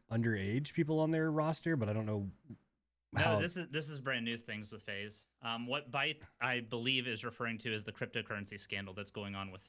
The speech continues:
Speaker 2: uh, a few of the FaZe members right now. FaZe, uh, FaZe Jarvis, FaZe Tico, uh, and one other that I can't remember his name right off the top of my head. But they, they've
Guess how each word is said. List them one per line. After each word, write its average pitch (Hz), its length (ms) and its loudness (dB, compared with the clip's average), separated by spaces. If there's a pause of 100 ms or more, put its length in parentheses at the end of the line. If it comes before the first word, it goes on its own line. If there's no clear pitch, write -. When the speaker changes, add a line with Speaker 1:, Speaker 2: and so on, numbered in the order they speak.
(160)
Speaker 2:
uh, 101 280 -2
a - 20 -6
few 107 180 -6
of 101 60 -4
the 98 80 -10
FaZe 98 300 -6
members 98 340 -8
right 98 160 -4
now. 95 220 -6 (340)
FaZe, 120 460 2
uh, 104 380 0 (460)
FaZe 120 220 -2
Jarvis, 117 880 -2 (220)
FaZe 113 280 0
Tico, 113 1040 0 (1200)
uh, 117 300 -2
and 107 360 -4 (100)
one 120 440 0
other 113 280 0
that 104 120 -2
I 104 80 0
can't 107 200 -4
remember 104 300 -2
his 101 120 -4
name 104 200 0
right 101 140 0
off 101 120 -4
the 107 80 -12
top 104 280 -4
of 98 240 -8
my 101 160 -4
head. 104 220 -2
But 113 100 -6
they, 127 140 4
they've 143 320 2